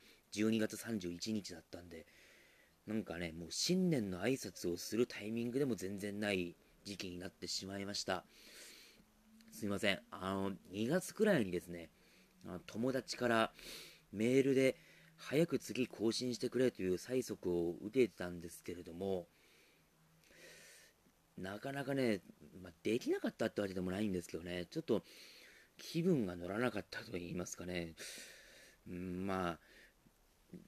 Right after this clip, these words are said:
ルーティンとしてね、ある種義務として、ただあげるっていうのも、ちょっと違うのかなと、もうちょっと気分が乗ってる時に、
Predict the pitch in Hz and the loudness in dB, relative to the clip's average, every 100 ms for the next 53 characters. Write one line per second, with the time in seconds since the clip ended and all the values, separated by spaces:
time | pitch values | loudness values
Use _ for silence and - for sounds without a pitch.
0 | - - 107 190 214 - 247 240 - 104 | -8 2 6 6 4 2 4 4 4 0
1 | - - 104 135 - - 92 196 214 135 | -2 -6 -2 -2 -4 -6 2 4 4 2
2 | 92 139 196 - 113 - 101 92 - - | 0 4 4 4 0 4 6 8 6 -4
3 | - - - - _ _ _ _ _ _ | -20 -20 -20 -20 _ _ _ _ _ _
4 | _ _ _ - 160 143 85 98 117 139 | _ _ _ 0 4 4 4 2 4 4
5 | - - 95 101 95 90 82 - _ - | 0 -2 0 0 0 -2 -4 -6 _ -20
6 | - _ - - 160 - - 98 113 117 | -20 _ -10 -4 -4 -4 -6 -2 0 0
7 | 90 90 85 87 120 156 185 107 156 160 | 0 -4 -6 -2 0 2 0 -2 0 2
8 | 147 101 92 - - 139 160 143 104 87 | 4 4 0 0 2 2 2 2 2 0